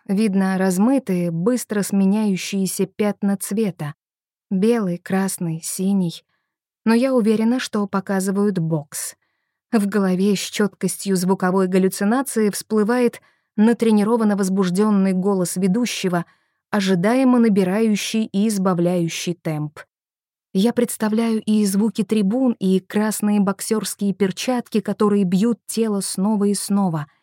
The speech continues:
Раз, другой, третий. Даже когда ноги отступают,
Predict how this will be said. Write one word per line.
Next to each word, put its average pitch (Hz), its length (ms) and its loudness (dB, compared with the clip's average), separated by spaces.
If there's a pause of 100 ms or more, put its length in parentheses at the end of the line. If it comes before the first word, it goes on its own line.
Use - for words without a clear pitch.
(260)
Раз, 190 440 0
другой, 196 520 0
третий. 185 640 -2 (500)
Даже 185 320 2
когда 185 300 0
ноги 180 260 2
отступают, 175 800 -2